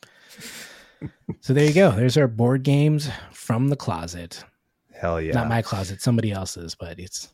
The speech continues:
Speaker 1: it's all the same closet. <laughs>
Speaker 2: It is.
Speaker 1: Spiritually
Speaker 2: Well,
Speaker 1: speaking.
Speaker 2: <laughs> spiritually speaking. That is our show, everybody. Thank you for being here with us in the new year. I hope this was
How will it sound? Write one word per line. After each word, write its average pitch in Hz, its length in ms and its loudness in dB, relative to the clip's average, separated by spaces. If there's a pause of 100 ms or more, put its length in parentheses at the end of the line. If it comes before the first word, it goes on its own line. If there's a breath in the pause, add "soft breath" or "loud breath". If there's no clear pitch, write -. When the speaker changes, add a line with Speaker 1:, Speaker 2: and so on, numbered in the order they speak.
Speaker 1:
it's - 120 -10
all 95 120 -8
the 98 80 -16
same 87 260 -8
closet. 95 460 -4
<laughs> - 680 -20
Speaker 2:
It 90 100 -2
is. 80 400 -6 (340)
Speaker 1:
Spiritually 107 500 -4
Speaker 2:
Well, 101 280 6
Speaker 1:
speaking. - 360 -20 (240)
Speaker 2:
<laughs> - 240 -20
spiritually - 720 -2
speaking. - 560 -12 (440 loud breath)
That 135 440 4 (100)
is 127 500 6 (140)
our 110 200 4
show, 107 460 4
everybody. 98 500 0
Thank 104 400 -6
you 101 480 2 (300 loud breath)
for 90 960 2
being 110 400 2
here 110 320 2
with 107 220 0
us 107 260 2
in 101 220 -2
the 95 100 0
new 92 300 -2
year. 87 680 -2 (360 loud breath)
I 87 180 -2
hope 92 300 -2
this 98 200 -2
was 87 380 -2